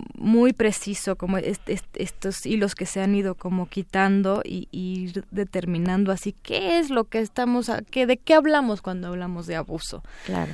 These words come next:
Speaker 1: ¿En qué consiste? ¿En de qué manera podemos nosotras las mujeres hacernos responsables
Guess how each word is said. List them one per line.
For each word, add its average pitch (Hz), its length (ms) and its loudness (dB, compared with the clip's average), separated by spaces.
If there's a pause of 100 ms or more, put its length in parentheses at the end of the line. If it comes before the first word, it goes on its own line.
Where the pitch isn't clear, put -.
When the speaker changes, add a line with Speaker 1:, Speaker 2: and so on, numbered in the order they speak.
(120)
Speaker 1:
¿En 220 220 4
qué 294 260 2
consiste? 226 1120 0
¿En 196 220 0
de 214 120 2
qué 269 200 2
manera 247 440 6
podemos 208 580 2
nosotras 202 580 0
las 175 160 2
mujeres 190 480 0
hacernos 202 520 0
responsables 190 1300 -2